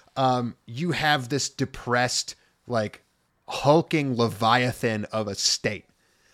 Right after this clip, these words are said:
that it has, just like eighties future tech, full control of anything that it means to be human and valuable.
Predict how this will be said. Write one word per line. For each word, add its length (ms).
that 420
it 260
has, 600
just 240
like 200
eighties 300
future 220
tech, 260
full 260
control 800
of 360
anything 520
that 100
it 140
means 280
to 80
be 160
human 540
and 180
valuable. 560